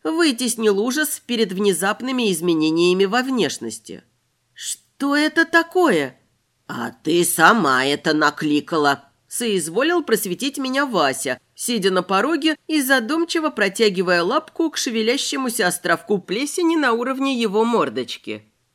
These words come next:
"Сказала, что все плохо, и все стало ровно так, как заказывала". "А почему так быстро?" возмутилась я. "Хорошее ждать нужно, а тут за несколько минут".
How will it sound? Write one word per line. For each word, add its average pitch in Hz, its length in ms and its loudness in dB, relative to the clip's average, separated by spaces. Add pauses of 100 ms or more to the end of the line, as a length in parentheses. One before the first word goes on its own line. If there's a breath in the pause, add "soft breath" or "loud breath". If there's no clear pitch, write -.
(120)
"Сказала, 139 1080 0
что - 280 -8
все 127 340 -6
плохо, 135 680 -2 (140)
и 147 140 0
все 160 320 -2
стало 170 500 2
ровно 139 480 0
так, - 480 0
как 123 200 -2
заказывала". 143 920 0 (420)
"А 262 120 -2
почему 262 640 -2
так 311 380 0
быстро?" 208 600 0 (200)
возмутилась 151 800 0
я. 123 320 -4 (340)
"Хорошее 320 680 2
ждать 247 400 0
нужно, 139 500 0 (160 loud breath)
а 302 140 4
тут 381 400 0
за 254 160 2
несколько 330 480 0
минут". 196 480 0